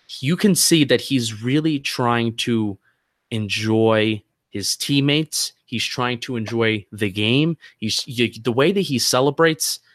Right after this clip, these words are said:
just even the simplest of touchdowns. Like, he would, he would give you the, the patented Eli fist bump. He would yell, "Yeah,"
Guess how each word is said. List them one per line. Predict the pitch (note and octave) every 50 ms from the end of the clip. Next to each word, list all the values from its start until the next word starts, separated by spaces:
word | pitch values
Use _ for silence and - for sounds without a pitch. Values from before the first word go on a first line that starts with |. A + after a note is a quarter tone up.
| _ _ _
just | - - C3 - - F3+
even | F3+ D#3+ F#3 F3
the | D3 D3
simplest | - - - C#3+ C3+ - D3+ D#3 D3 - -
of | C3+ -
touchdowns. | - C#3+ C#3 - - - E3 E3 E3 E3 - - _ _ - - A#3+ -
Like, | C3 A#2+
he | - G#3 G#3
would, | F3+ G3 F#3
he | - G3+
would | F#3 G#3 F3+
give | - F#3 D#3 D3+
you | D#3+ C#3
the, | B2 B2+ B2 A#2 A2 - _ _ _ _ _ -
the | A#2+
patented | - - D3 C#3+ - C#3 C3 B2 -
Eli | C#3+ D3 C#3 C3 A#2+ A2+
fist | A2+ - - E3+ E3 - - -
bump. | D#3 D#3+ D#3+ -
He | - A#2+
would | A2+ A#2 G#2+
yell, | A#2+ A2 G#2+ A#2 A#2 G#2+ A2 G#2+ - -
"Yeah," | D3+ E2 A2+ D#3+ E3+ D#3+ C#3+ D3 D3